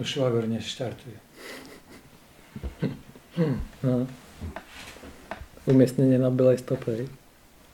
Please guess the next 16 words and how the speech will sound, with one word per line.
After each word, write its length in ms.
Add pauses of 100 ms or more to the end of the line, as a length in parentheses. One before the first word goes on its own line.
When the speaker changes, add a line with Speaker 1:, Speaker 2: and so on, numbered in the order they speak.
(380)
Speaker 1:
No, 260 (300)
Speaker 2:
A 420
Speaker 1:
to 140
boli 260
také. 320 (2750)
Speaker 2:
keď, 320 (120)
e, 120 (1900)
ten, 200
e, 200
tréner 380
hovorí, 340
že 240
si 320 (380)
poctivo 540
trénoval, 520
tak 360